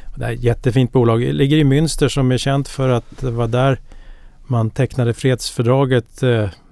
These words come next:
på sextonhundratalet efter trettioåriga kriget. Och G sju-ländernas utrikesminister var där bara häromveckan av den orsaken.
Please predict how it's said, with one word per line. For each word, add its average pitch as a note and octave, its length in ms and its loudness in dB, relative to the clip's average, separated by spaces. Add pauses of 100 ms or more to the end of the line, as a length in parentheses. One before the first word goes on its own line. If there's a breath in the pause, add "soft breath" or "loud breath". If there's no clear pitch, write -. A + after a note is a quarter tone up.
(300 soft breath)
på A2+ 100 -8
sextonhundratalet A2+ 680 -2
efter A2+ 160 -6
trettioåriga A2+ 360 -2
kriget. B2 540 -4
Och A2+ 140 -4 (960 soft breath)
G C3 200 4
sju-ländernas C3+ 880 0
utrikesminister C3 680 -2
var B2+ 160 0
där A2 100 0
bara G#2+ 220 -2
häromveckan G#2+ 500 -2
av A2+ 60 0
den G#2+ 160 0
orsaken. B2 600 -2